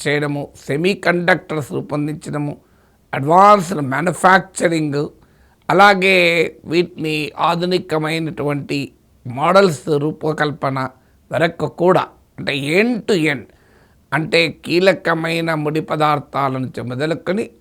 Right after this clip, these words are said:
హార్డ్‌వేర్, సాఫ్ట్‌వేర్ల వరకు కూడా ఒక స్-, నమ్మదగినటువంటి సప్లై చైన్‌ను అమెరికా నిర్మించదలుచుకుంది ప్యాక్స్ సిలికా ద్వారా అమెరికా నిర్మించదలుచుకుంది. వాస్తవానికి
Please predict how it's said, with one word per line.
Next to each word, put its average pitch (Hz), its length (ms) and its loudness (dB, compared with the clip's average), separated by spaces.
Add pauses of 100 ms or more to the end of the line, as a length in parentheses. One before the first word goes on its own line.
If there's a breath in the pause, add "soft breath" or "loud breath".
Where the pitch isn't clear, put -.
హార్డ్‌వేర్, 165 680 0 (140)
సాఫ్ట్‌వేర్ల 143 680 -2
వరకు 143 460 -4
కూడా 135 500 2 (760 soft breath)
ఒక 175 200 -2 (800)
స్-, - 280 -14
నమ్మదగినటువంటి 180 1080 2
సప్లై 175 640 4 (140)
చైన్‌ను 131 480 -4 (160)
అమెరికా 160 480 0
నిర్మించదలుచుకుంది 151 1080 -6
ప్యాక్స్ 165 840 0 (100)
సిలికా 202 400 4
ద్వారా 165 520 4 (480 soft breath)
అమెరికా 180 380 2
నిర్మించదలుచుకుంది. 151 1000 -6 (240)
వాస్తవానికి 208 960 4